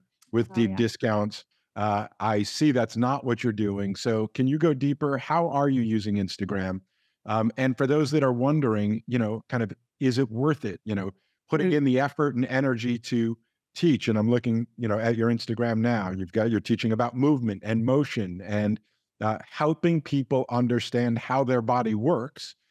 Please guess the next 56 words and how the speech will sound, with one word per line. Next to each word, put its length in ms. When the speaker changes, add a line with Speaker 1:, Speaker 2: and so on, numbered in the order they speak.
Speaker 2:
Mm-hmm. 260
Speaker 1:
uh, 120
so 340
that 180
they 140
know 120
when 140
it 120
doesn't 340
work, 300
that 180
you're 220
the 280
ones 460
who 160
can 180
help 240
them 160
get 180
it 140
back, 340
uh, 400
you 120
Speaker 2:
Yeah. 100
Speaker 1:
know, 120
in 160
shape, 360
aligned, 360
et 80
cetera. 400
H-, 120
how 200
do 80
you 220
think 220
about 460
and 380
what 380
do 100
you 160
do 220
that 160
you 100
believe 300
is 100
most 260
effective, 600
uh, 160
that 160
you 80
think 200
other 140
chiropractors 600
could 120
learn 160
from? 200